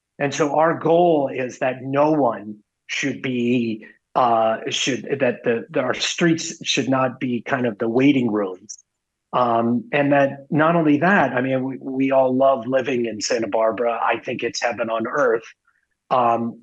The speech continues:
seventy-five percent of the homeless community are from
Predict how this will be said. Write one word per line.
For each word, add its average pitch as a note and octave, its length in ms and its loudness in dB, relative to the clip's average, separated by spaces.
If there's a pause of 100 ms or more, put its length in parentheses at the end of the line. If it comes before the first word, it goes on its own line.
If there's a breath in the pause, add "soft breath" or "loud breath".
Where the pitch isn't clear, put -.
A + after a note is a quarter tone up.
seventy-five E3 800 0
percent C#3 400 -4
of B2 100 -6
the B2 100 -2
homeless C#3 420 -2
community A2+ 680 -6
are B2+ 120 0
from C3+ 720 2